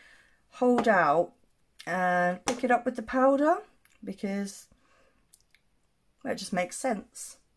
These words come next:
<laughs> that way. Um, I have actually been chatting to James, who's the, uh, the man behind Madage Beauty. He is just such a lovely person. Like,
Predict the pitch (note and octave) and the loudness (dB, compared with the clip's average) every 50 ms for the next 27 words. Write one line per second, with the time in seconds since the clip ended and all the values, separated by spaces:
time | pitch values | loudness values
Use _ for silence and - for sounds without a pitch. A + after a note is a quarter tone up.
0 | _ _ _ _ _ _ - A3+ A3 B3 B3+ B3+ F4 - - - - A3 A#3 C4 | _ _ _ _ _ _ -6 -2 2 4 4 4 4 2 0 0 0 2 2 0
1 | C4 - - _ - - - - - - - - - A3 A3 A3 A3 A3+ A3+ A3+ | -4 -6 -12 _ -20 -20 -20 -18 -18 -18 -8 0 4 6 6 6 6 4 0 -2
2 | - _ - - - A3+ D#4 F#4 G4+ F4 C4 F#3+ - G#3 - - G#3 F#3+ F#3+ G3 | -8 _ -6 0 2 4 4 6 4 6 4 4 2 2 -4 -6 -4 -2 -2 -2
3 | G3+ - - A3+ A3 A3 - - G3 F3+ F#3 - - E3+ - E3 D3 D3 D3+ D#3 | 0 2 2 2 2 2 -4 -8 -6 -6 -6 -8 -10 -4 -2 0 0 0 -2 -4
4 | D#3 D#3 D#3 - - F3 E3+ E3 - E3+ E3 E3 D#3+ E3 E3 D#3+ D#3 D#3 D#3 D#3+ | -8 -12 -12 -12 -12 -12 -10 -8 -6 -4 -2 -2 -2 0 0 2 2 2 2 0
5 | E3 - _ _ _ - - - _ _ - - _ _ _ _ _ _ _ _ | -2 -6 _ _ _ -20 -20 -20 _ _ -20 -20 _ _ _ _ _ _ _ _
6 | _ - G3+ G3 F#3+ - - A3 G#3+ A3 B3 D4 D4+ D4 D4 C#4+ C#4 C4 C4+ C4 | _ -10 -8 -6 -6 -2 0 2 2 2 4 4 4 4 4 4 4 4 2 2
7 | C4 C4+ C#4+ C#4 C4+ B3+ A3+ A3 G#3+ A3+ A#3 A#3 A#3+ A#3 A#3 A#3 A3+ A3+ A3+ A3+ | 2 2 2 4 4 4 4 2 2 2 2 4 4 4 4 4 4 4 2 -2
8 | - A3+ A3 A3 A3+ A3 A3 - G3 E3+ E3 E3 D#3+ - G#3 G#3 B3 A3 A3 A3 | -4 -2 0 0 0 -2 -2 0 0 0 2 0 -2 -2 -2 0 2 4 4 4
9 | B3 A#3+ - - A3+ G#3 F3+ F3 E3+ E3+ - - - - - G#3+ - - - - | 2 0 -2 -4 0 2 4 2 2 0 -4 -12 -20 -20 -20 -20 -18 -16 -10 -4
10 | - G3+ F#3 F3 - - _ - - - - _ _ _ _ - F3 E3+ E3+ E3+ | 0 0 0 0 -2 -4 _ -20 -20 -20 -20 _ _ _ _ 2 4 4 4 4
11 | E3 E3+ E3 - D#3+ D#3 D3+ - E3 D#3 D#3 D3+ D#3+ - - - D3 D3+ D#3 D#3+ | 2 2 0 -4 -6 -6 -6 -4 -4 -4 -4 -4 -6 -10 -10 -8 -8 -8 -8 -10
12 | - _ _ _ _ _ _ - - - - _ _ - - E3 E3 - - | -12 _ _ _ _ _ _ -20 -20 -20 -20 _ _ 0 2 2 2 2 0